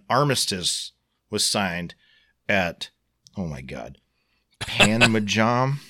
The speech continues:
Speaker 1: Panmunjom, formally dividing the country at the thirty-eighth parallel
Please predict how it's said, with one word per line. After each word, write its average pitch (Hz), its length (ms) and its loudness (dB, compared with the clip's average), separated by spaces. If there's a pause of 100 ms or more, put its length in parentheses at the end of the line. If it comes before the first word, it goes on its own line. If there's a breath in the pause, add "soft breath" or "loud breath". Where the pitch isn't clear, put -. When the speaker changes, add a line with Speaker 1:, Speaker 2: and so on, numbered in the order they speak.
(720 loud breath)
Speaker 1:
Panmunjom, 104 1900 2 (400)
formally 151 480 8
dividing 127 460 8
the 110 80 4
country 107 600 2 (120)
at 113 120 -2
the 98 80 -4
thirty-eighth 131 560 4
parallel 90 600 0